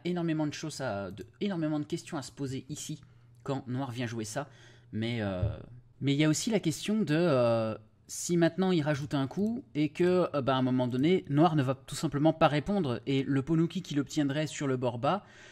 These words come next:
permettrait d'avoir assez de force pour réduire le bord bas, mais aussi attaquer les groupes faibles de blanc.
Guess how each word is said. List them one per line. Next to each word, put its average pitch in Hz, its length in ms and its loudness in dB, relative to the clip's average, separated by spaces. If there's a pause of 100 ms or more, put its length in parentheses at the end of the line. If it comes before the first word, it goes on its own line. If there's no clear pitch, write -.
(240)
permettrait 143 560 2
d'avoir 143 360 0
assez 143 200 -6
de - 40 -10
force - 320 -6
pour 147 320 -4
réduire 143 380 -4
le 127 100 0
bord 120 220 -2
bas, 160 160 2
mais 147 160 2
aussi 131 220 -2
attaquer 139 320 -2
les 135 80 0
groupes 120 180 -6
faibles 147 260 -2
de 147 100 2
blanc. 160 220 0